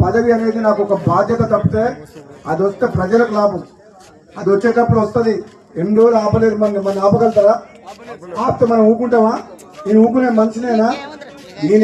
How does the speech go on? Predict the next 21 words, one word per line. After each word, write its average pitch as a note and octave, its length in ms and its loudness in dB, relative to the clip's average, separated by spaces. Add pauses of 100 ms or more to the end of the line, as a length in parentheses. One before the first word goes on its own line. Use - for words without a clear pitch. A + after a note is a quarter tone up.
ఎప్పుడైనా A#3 440 0
సరే A3+ 200 0
మీ G#3+ 60 4 (100)
గురించి A3+ 300 -4
ఆలోచిస్తున్నా. G#3+ 580 -4 (920)
తప్పకుండా A#3+ 520 0 (320)
రామరెడ్డి A3 460 2
గారు, A3+ 180 2 (1700)
మీ G3 80 0 (140)
కాలువ A3 320 2
ద్వారా A3 360 4 (1600)
ఈ F3+ 80 -4 (100)
ప్రాంత G3+ 300 0 (100)
ప్రజలకు G#3+ 340 2
వీలైనంత G#3 460 2
వరకు, G#3+ 300 0
గతంలో A3 300 0
నేను G#3+ 180 2
ఎంపీ G#3 200 -2
ఉన్నప్పుడు G#3+ 420 2
కూడా G3+ 100 2